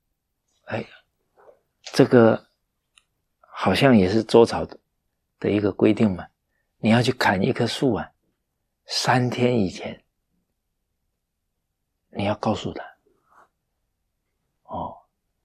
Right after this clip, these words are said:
这个按常理来讲啊，一个树高过人的高度啊，就有可能有鬼神住在里面。嗯，哦，听说这个三天还要看住哪里的人。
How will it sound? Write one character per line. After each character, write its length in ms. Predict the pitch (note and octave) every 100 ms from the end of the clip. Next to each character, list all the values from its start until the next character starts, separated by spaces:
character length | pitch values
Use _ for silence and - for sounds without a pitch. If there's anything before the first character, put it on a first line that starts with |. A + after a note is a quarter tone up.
| _ _ _ _ _ _ -
这 140 | D3
个 420 | B2 B2 A2+ - _ _ _ - _ _ _ _ _ -
按 220 | - C#3+
常 300 | - B2+ C#3
理 140 | G#2
来 160 | G2 A2+
讲 200 | G#2+ E2+
啊， 160 | E2+ _ _ _ _ -
一 120 | E3
个 140 | D#3+
树 220 | D3 E3+ D3
高 280 | - D#3+
过 240 | D3+ E3 C3
人 200 | F#2+ G2
的 80 | A2
高 240 | A#2+ A#2+
度 240 | A#2 A#2
啊， 160 | F#2 - _ _ _ -
就 200 | - B2+
有 100 | B2+
可 160 | -
能 160 | F2+ F2+
有 100 | G2
鬼 260 | - F#2+ F#2
神 260 | - G2
住 200 | F#2+ A2
在 120 | F#2 E2+
里 140 | - -
面。 160 | - - _ _ _ _ _ _ _ _ _ _ _ _ _ _ _ _ _ -
嗯， 260 | - - _ _ _ _ _ _ _ _ _ _
哦， 200 | - G2
听 240 | G2 - B2+
说 160 | B2+
这 80 | B2
个 80 | A2+
三 320 | G#2+ - A#2+
天 160 | A#2 A#2+
还 140 | G2
要 180 | G#2 G2+ -
看 320 | - A#2+ F#2
住 220 | - A#2+ F#2
哪 200 | E2+ G2+
里 160 | F2
的 100 | -
人。 220 | E2 -